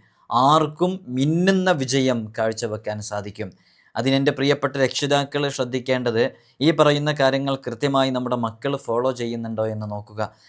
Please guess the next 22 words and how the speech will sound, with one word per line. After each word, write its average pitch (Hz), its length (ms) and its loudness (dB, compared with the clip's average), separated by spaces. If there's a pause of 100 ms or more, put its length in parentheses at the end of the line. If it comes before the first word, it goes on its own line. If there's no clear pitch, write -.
(160)
അതോടൊപ്പം 170 600 6
തന്നെ 143 260 2 (140)
എക്സാമിൻ്റെ 160 720 2 (200)
അന്നത്തെ 175 540 0
ദിവസം 135 440 -2
നമ്മുടെ 127 280 -2
മക്കൾ 113 380 -6
ഇറങ്ങുന്ന 123 440 -4
സമയത്ത് 117 560 -8 (380)
അവർക്ക് 135 360 0
ചെയ്തു 135 260 0
കൊടുക്കേണ്ട 120 560 -2 (220)
ആത്മീയമായ 139 840 0
ചില 113 240 -6
പരിഹാരങ്ങളുണ്ട്. 104 880 -8 (440)
അവർക്ക് 123 360 2
അന്ന് 123 160 0
ഇറങ്ങുന്ന 131 400 0
സമയത്ത് 117 520 -6 (100)
എക്സാമിന് 127 720 -4
പഠിച്ചതൊന്നും 117 640 -6
മറക്കാതിരിക്കാൻ 110 840 -6